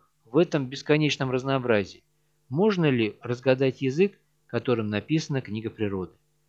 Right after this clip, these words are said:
Здесь, в Улстерпе, рядом с матерью Анной, он чувствовал себя спокойно. Чума проходила стороной по северной дороге, видно из окон Маннера,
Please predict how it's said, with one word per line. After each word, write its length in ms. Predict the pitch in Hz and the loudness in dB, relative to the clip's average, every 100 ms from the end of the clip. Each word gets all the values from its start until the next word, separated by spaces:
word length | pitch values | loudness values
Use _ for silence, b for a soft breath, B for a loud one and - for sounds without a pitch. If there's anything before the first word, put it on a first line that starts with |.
| _ _ _ | _ _ _
Здесь, 480 | 110 107 170 220 - | -18 -2 0 0 -2
в 60 | 127 | -2
Улстерпе, 600 | 120 - 104 - - - _ _ | -2 -4 -8 -8 -16 -18 _ _
рядом 340 | 120 131 127 127 | 2 2 2 -2
с 100 | 131 | -2
матерью 500 | 127 123 113 120 147 | -4 -2 -4 -2 -2
Анной, 380 | 175 175 160 _ _ _ | 0 -2 -4 _ _ _
он 160 | 131 131 | -6 -2
чувствовал 380 | 214 208 143 | -4 -2 -4
себя 240 | - 117 131 | -4 -4 -4
спокойно. 600 | - 113 - 98 85 95 _ _ _ _ _ | -2 -6 -4 -6 -6 -16 _ _ _ _ _
Чума 320 | - 147 196 220 | -6 -2 -2 -2
проходила 600 | 139 - 131 135 127 123 | -4 0 0 2 0 0
стороной 640 | - 131 151 185 190 170 _ | 0 2 2 2 0 -2 _
по 120 | - 135 | -2 0
северной 480 | 165 143 120 113 | 2 2 2 0
дороге, 560 | 113 135 190 170 160 147 _ - | 2 4 4 2 -2 -4 _ -12
видно 400 | 123 160 147 135 | 0 0 2 2
из 100 | 120 | 2
окон 320 | 123 120 113 | 2 0 2
Маннера, 500 | 143 170 160 151 | 2 4 4 2